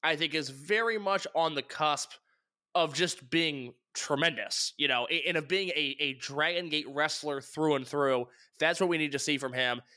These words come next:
And I think, I think they're doing the right thing here. You know, I'm very, very interested as we progress in this story,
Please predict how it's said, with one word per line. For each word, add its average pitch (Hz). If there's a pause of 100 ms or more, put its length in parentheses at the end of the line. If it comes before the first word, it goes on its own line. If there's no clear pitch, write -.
(140)
And 151
I 185
think, 202
I 180
think 214
they're 226
doing 202
the 202
right 180
thing 180
here. 127
You 120
know, 135
I'm 156
very, 208
very 196
interested 147 (480)
as 156
we 160
progress 151
in 156
this 139
story, 143